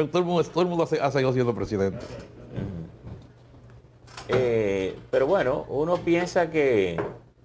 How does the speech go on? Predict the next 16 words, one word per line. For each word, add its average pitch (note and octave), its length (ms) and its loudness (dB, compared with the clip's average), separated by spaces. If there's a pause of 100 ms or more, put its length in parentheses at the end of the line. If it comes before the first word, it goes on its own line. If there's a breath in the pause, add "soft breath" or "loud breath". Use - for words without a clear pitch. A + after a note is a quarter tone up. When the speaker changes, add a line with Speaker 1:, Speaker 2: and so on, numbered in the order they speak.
(1040)
Speaker 2:
ah, A2 160 -2
eh, G#2+ 1040 -2
y, A#2+ 60 -6
y A#2 40 6
es C3 60 6
lo D#3 80 2
que D#3 120 2
dice D3 240 2
la A#2+ 80 2
Junta, C#3+ 380 0
que - 120 -4
no B2+ 140 0
hay E3+ 100 -2
sanciones C3 1040 -2 (1160)
para, G2+ 680 0
eh, E2+ 640 0